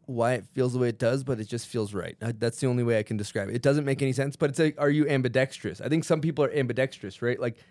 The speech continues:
I play hockey lefty, I play golf righty.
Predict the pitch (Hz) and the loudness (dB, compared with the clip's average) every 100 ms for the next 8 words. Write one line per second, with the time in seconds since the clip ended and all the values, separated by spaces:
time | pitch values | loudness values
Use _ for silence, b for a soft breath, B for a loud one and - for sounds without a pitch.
0 | b 127 117 151 113 127 - 165 139 110 | b -6 0 0 2 0 0 2 2 2
1 | 117 123 b b b - 117 113 101 104 | -4 -8 b b b -6 0 0 0 -2
2 | 123 - - 120 107 120 | -2 -8 -4 -2 0 -4